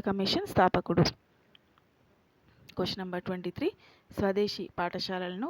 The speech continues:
ప్రోత్సహించి అది భారతీయులు సభ్యులుగా ఉండే కమిటీకి అప్పచెప్పాలని పేర్కొన్నది.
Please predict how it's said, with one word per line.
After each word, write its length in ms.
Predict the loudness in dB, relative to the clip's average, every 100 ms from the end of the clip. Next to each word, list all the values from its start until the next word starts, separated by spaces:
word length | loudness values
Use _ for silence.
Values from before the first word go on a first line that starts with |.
| -2
ప్రోత్సహించి 640 | -2 -2 -6 -6 -8 -10 -12 _ _ _ _ _ _ _ -6
అది 160 | -6 -6 -4 -2
భారతీయులు 560 | -2 -4 -6 -6 -6 -4
సభ్యులుగా 440 | -6 -4 -4 -2 -2 -4
ఉండే 180 | -6 -6
కమిటీకి 460 | -6 -6 -6 -4 -4 -4
అప్పచెప్పాలని 680 | -4 -4 -4 -4 -6 -6 -2 -2
పేర్కొన్నది. 540 | -2 -4 -6 -6